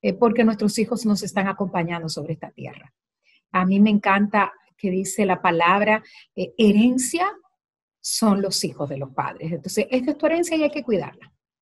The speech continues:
Y para cuidarla tienes que conectar con su corazón. Da mucha pena que conozco muchos adolescentes que sus padres no saben cuál es su color favorito, su comida favorita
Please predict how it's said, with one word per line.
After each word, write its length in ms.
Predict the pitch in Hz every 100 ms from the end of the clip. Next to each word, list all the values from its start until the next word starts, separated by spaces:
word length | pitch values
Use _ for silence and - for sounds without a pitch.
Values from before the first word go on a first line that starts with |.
| -
Y 100 | 226
para 280 | 240 254 277
cuidarla 580 | 359 339 330 339 359 -
tienes 260 | 208 208
que 100 | 208
conectar 480 | 202 185 - - 170
con 140 | 190 185
su 120 | 175
corazón. 520 | 165 156 - 185 165
Da 180 | 214 247
mucha 380 | 247 285 285 285
pena 360 | - 294 359 381 - - - -
que 160 | 240
conozco 360 | 240 233 240 262
muchos 320 | 254 277 277
adolescentes 720 | 262 240 240 226 262 277 285
que 120 | -
sus 240 | 226 226 -
padres 580 | - 262 320 359 359 -
no 200 | 247 254
saben 500 | - 285 311 311 294 -
cuál 160 | 247
es 80 | 247
su 100 | -
color 220 | 233 214
favorito, 480 | - 202 180 143 - _ _ _ _ _ _
su 220 | - 240
comida 360 | 247 214 208 196
favorita 560 | 190 165 156 139 -